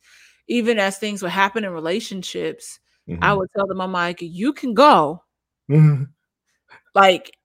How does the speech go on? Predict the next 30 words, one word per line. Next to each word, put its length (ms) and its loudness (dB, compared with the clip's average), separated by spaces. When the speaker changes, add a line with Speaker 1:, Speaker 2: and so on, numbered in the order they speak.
Speaker 1:
and 140 -4
that's 200 4
okay. 420 2
Like, 220 -6
I, 120 -6
will 220 -2
I 100 2
be 120 -8
sad? 400 -8
Yes. 360 -6
But 80 -6
will 160 -2
my 160 -4
world 400 -2
end? 260 -12
Absolutely 600 -8
not. 340 -12
Speaker 2:
Right. 240 -6
Speaker 1:
So, 600 -2
and, 220 -2
and 160 -8
people, 380 -10
that's 260 -4
a 60 -12
tough 260 -10
pill 260 -4
for 120 -8
people 300 -12
to 80 -10
swallow, 640 -12